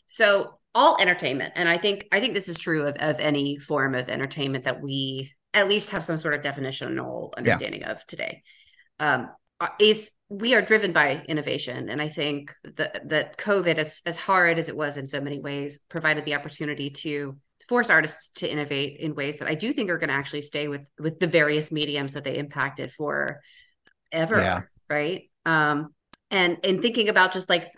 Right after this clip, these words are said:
Speaker 1: <sighs> I'm gonna, I'm gonna start with a historical perspective on it, and then I'm gonna cut to how <laughs> covid specifically
Speaker 2: Yeah.
Speaker 1: was interesting.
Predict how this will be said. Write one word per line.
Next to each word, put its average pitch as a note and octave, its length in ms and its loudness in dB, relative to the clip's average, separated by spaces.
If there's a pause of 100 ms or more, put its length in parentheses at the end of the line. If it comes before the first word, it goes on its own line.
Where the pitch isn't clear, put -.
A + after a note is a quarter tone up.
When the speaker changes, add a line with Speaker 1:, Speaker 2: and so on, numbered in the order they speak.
Speaker 1:
<sighs> - 600 -14
I'm E3+ 80 -6
gonna, G#3 220 2 (100)
I'm F#3 100 0
gonna F#3 140 2
start A3 340 6
with A3 120 0
a G3 60 4
historical G3 840 2 (220)
perspective D3+ 500 0
on D3 140 0
it, D3 100 0
and D3+ 100 -4
then D#3 100 -2
I'm D#3 80 -2
gonna D3 160 -2
cut - 300 -2
to D3+ 380 -2
how E3 340 4
<laughs> - 420 2
covid B3 420 8
specifically G#3 600 6
Speaker 2:
Yeah. E3 40 2
Speaker 1:
was E3 140 0
interesting. D#3 500 -4